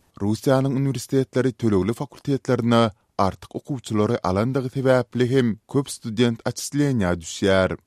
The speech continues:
Köp ene atalar çağlaryny berge edip okuwa ugraýarlar. Türkmenistandaky ene atalar näme etjegini bilmän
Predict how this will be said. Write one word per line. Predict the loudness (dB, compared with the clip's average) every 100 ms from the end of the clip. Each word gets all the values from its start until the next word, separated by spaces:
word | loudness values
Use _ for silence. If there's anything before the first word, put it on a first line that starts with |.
| _
Köp | -6 -4 -2
ene | -2
atalar | -2 -2 -2 0 0
çağlaryny | -2 0 2 2 0 -2 -4 -2
berge | 0 0 0
edip | 0 -2 -4 _ -8
okuwa | -6 -2 0
ugraýarlar. | 0 0 -2 0 2 2 2 0 0 0 -6 -12
Türkmenistandaky | -12 -2 -2 0 0 0 2 -2 -2 -2
ene | -2
atalar | -2 0 4 4 4 -2 _
näme | 0 2 2
etjegini | -4 -6 0 2 2 0
bilmän | 0 0 2 2 0